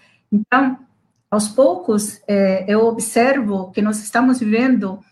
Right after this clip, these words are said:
um processo de resgate cultural,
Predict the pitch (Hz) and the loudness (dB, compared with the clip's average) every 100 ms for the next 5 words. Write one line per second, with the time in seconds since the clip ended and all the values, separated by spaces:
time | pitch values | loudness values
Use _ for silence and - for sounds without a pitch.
0 | _ _ _ 240 247 254 254 - - 247 | _ _ _ 2 2 2 0 -2 0 0
1 | 254 - 233 202 240 240 - _ _ - | 0 0 0 2 0 0 -6 _ _ -4
2 | 254 233 185 185 220 349 - - - _ | -4 -2 -4 0 0 0 -6 -14 -16 _
3 | _ _ _ _ _ 294 339 349 - 294 | _ _ _ _ _ -6 -4 -4 -4 -2
4 | 240 151 160 151 - | 0 2 0 -2 -10